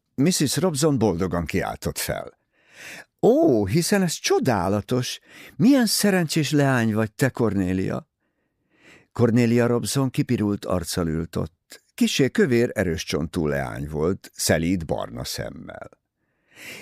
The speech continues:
"Igen, csodálatos lesz", ismételgette elakadó lélegzettel.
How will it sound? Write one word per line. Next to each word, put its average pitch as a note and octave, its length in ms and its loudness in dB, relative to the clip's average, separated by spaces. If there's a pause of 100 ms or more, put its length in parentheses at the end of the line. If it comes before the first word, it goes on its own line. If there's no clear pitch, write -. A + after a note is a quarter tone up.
(260)
"Igen, G#2+ 600 0
csodálatos F2+ 680 -2
lesz", - 380 -4
ismételgette G2 800 -2
elakadó E2+ 440 -2
lélegzettel. E2 840 -6